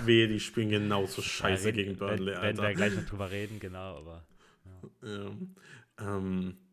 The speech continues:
Speaker 1: genau, aber, ähm, Skip hat eine, wie gesagt, ein sehr, sehr ordentliches Spiel, äh, gemacht nach seiner Einwechslung.
Speaker 2: Yep.
Speaker 1: Und, ähm, ich frag das vor allem, ob er halt, äh,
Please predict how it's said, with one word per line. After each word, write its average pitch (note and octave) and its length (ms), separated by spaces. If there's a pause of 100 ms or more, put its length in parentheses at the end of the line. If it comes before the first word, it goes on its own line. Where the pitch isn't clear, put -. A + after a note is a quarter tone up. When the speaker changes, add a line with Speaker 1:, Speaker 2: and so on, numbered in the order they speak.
(520)
Speaker 1:
genau, F#2 380
aber, G#2 400 (140)
ähm, F#3 260
Skip - 300
hat A#2+ 260
eine, F#2+ 460
wie G2+ 80
gesagt, G2+ 360
ein F#2+ 80
sehr, G2+ 200
sehr - 140
ordentliches G#2 420
Spiel, A#2 340 (160)
äh, G2+ 300
gemacht A2 340
nach G#2+ 80
seiner G2+ 280
Einwechslung. G#2+ 420
Speaker 2:
Yep. - 260 (500)
Speaker 1:
Und, F#2+ 540 (100)
ähm, F#2 440 (800)
ich - 180
frag - 360
das - 180
vor - 240
allem, D#3+ 400 (1120)
ob G#2+ 160
er G2+ 360
halt, G2+ 320
äh, G2 200